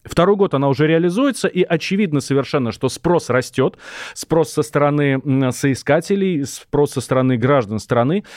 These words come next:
Спрос растёт на то, чтобы научиться чему-то новому и получить какие-то новые компетенции.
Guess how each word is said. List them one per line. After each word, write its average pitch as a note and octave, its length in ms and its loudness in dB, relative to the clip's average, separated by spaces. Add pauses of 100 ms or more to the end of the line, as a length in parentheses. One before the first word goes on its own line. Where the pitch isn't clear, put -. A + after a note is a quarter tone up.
(140)
Спрос - 360 -2
растёт C#3 380 0
на D#3+ 100 -2
то, D#3 140 2
чтобы C#3 460 0
научиться D#3+ 520 0
чему-то C3 360 -2
новому G#3 420 2
и D#3 300 0
получить C#3+ 400 0
какие-то C3+ 300 0
новые C3+ 340 2
компетенции. B2+ 760 -2